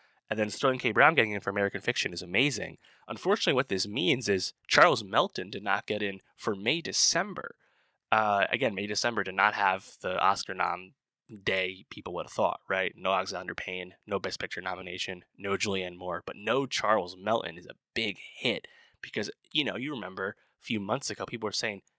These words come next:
"Is Charles Melton the dark horse in this? Could he knock off R D J?" No, he doesn't even get nominated. Big hit.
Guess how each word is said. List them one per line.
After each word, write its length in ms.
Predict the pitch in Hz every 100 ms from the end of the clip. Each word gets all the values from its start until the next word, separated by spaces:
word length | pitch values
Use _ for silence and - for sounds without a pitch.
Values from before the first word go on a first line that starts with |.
| _
"Is 120 | -
Charles 360 | - 104 92 -
Melton 180 | 95 87
the 80 | -
dark 260 | 98 -
horse 280 | - 92 -
in 140 | 98
this? 240 | 101 95 - -
Could 140 | 117
he 80 | 101
knock 240 | 95 92 -
off 220 | 95 95 _
R 120 | 107
D 140 | 98 92
J?" 360 | 95 101 113 - _ _ _ _
No, 200 | 95 90
he 80 | 98
doesn't 180 | 107 104
even 180 | 95 92
get 160 | 87
nominated. 480 | 90 90 90 85 76 -
Big 200 | 120 117
hit. 300 | 120 113